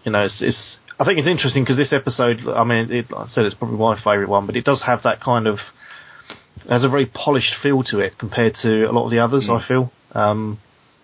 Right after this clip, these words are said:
Speaker 2: Yeah.
Speaker 1: it's, it's the closest in, in tone, really, to, to, to Bits of Serenity, the movie.
Speaker 2: Yeah, I was gonna say, it's very cinematic, isn't
Speaker 1: Yeah.
Speaker 2: it?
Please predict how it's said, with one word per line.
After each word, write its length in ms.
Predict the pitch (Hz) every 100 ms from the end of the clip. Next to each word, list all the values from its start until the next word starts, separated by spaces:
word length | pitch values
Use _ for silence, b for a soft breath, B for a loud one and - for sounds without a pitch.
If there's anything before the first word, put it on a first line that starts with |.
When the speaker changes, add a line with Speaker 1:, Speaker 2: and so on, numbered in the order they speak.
| _ -
Speaker 2:
Yeah. 380 | 131 147 131 101
Speaker 1:
it's, 100 | 139
it's 80 |
the 80 | -
closest 500 | 131 156 139 - -
in, 240 | 139 120 120
in 160 | 131 117
tone, 380 | - 151 143 110
really, 220 | 95 104 -
to, 240 | 113 110 104 -
to, 120 | 120 107 - -
to 140 | 120 107 _ _
Bits 220 | 139 -
of 60 | -
Serenity, 540 | 110 113 101 - 92 - B B B -
the 80 | 104
movie. 340 | 110 107 104 110 B B
Speaker 2:
Yeah, 220 | 139 214
I 100 | 180
was 100 | 147
gonna 120 | 175 180
say, 120 | 175
it's 100 | 127
very 160 | 151 180
cinematic, 540 | 175 160 156 151 - 95
isn't 80 | 107
Speaker 1:
Yeah. 200 | 117
Speaker 2:
it? 80 | 73